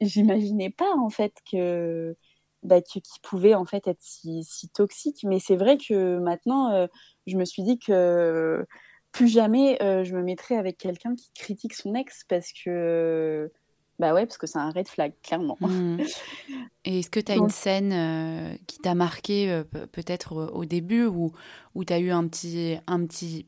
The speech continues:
Speaker 2: pas un déclic, parce que dans ces moments-là, on a, je pense qu'on n'a pas forcément de déclic, mais où justement, il y a eu un choc entre cette image que tu t'étais faite de lui et, euh, et là, ce comportement, euh, qui détonnait complètement, quoi ?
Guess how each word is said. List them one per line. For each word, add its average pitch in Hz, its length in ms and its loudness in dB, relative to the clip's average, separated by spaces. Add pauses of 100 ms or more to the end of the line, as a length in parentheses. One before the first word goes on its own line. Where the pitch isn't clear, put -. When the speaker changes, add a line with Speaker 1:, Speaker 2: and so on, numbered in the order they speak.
Speaker 2:
pas 196 80 -2
un 185 160 2
déclic, 196 460 -2
parce 170 200 -4
que 180 80 -6
dans 170 100 -2
ces 165 160 -4
moments-là, 180 300 0
on 196 40 0
a, 170 220 -2
je - 60 -16
pense - 200 -4
qu'on - 120 -6
n'a 170 100 0
pas 190 160 -4
forcément 185 420 0
de 170 120 -2
déclic, 175 580 -4 (460)
mais 185 140 4
où 180 120 2
justement, 202 480 0
il 220 80 4
y 208 60 4
a 196 40 4
eu 180 100 4
un 165 120 2
choc - 480 -4
entre 185 240 -4
cette 175 300 -4
image 202 260 2
que - 100 -4
tu - 140 -8
t'étais 170 240 -4
faite 165 320 -2
de 170 100 -2
lui 190 360 0 (480)
et, 175 240 0
euh, 160 140 2
et 170 140 2
là, 196 200 4
ce - 160 -2
comportement, 175 800 0
euh, 170 40 -2
qui 165 160 -10
détonnait 165 380 -2
complètement, 175 440 -2
quoi ? 165 200 -10